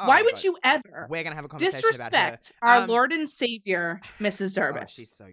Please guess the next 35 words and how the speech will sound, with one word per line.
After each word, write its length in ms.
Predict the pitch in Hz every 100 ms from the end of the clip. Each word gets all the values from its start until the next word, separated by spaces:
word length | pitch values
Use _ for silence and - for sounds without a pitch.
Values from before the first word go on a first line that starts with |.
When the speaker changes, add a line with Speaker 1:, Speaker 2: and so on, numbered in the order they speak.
| _
Speaker 1:
good. 220 | 90 - _ _ _
She's 260 | - 220
so 80 | -
Speaker 2:
Oh, 140 | - 123
I 40 |
Speaker 1:
good. 80 | 160
Speaker 2:
love 160 | 139 -
her. 120 | - _ _
Speaker 1:
Um, 320 | 196 214 208 - _ _ _ _ _ -
yeah, 300 | 226 214 113
What 240 | 185 254
Time 240 | 254 262 254
Is 120 | 233
It? 140 | 233 _ 165 -
<sighs> 200 | - 151
I 120 | 175
go 100 | 160
back 220 | 143 -
and 80 | 131
forth. 340 | 117 80 _ -
Um, 220 | 175 180 _ _
work 260 | 180 247 330
Speaker 2:
I 60 | 302
don't 100 | 480
Speaker 1:
this 60 | 403
Speaker 2:
mind 160 | 330 285
Speaker 1:
out, 80 | 262
Speaker 2:
some 140 | 202
of 120 | 127
Speaker 1:
though. 60 | 139
Speaker 2:
it. 100 | - _ _ -
Speaker 1:
Work 340 | 156 220 -
This 180 | 151 170
Out. 280 | 175 127 - _ _ _ _ -
Ooh, 200 | 587 523